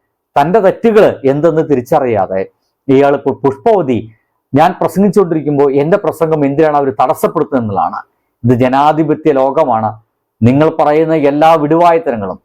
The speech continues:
നിങ്ങളടക്കമുള്ള ആളുകൾ പറയുന്ന എല്ലാ ജാതീയതമായിട്ടുള്ള പ്രശ്നങ്ങളെയും ഇങ്ങനെ കൃത്യമായിട്ട് അപ്പൊ തന്നെ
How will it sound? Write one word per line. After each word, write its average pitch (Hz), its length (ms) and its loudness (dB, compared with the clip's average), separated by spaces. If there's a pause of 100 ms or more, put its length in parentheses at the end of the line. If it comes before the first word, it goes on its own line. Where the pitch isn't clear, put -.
(340)
നിങ്ങളടക്കമുള്ള 156 640 2
ആളുകൾ 160 420 0
പറയുന്ന 156 280 0
എല്ലാ 143 380 2
ജാതീയതമായിട്ടുള്ള 147 1200 0
പ്രശ്നങ്ങളെയും 123 720 -2 (440)
ഇങ്ങനെ 170 300 2
കൃത്യമായിട്ട് 147 680 0 (360)
അപ്പൊ 160 440 -2
തന്നെ 123 340 -4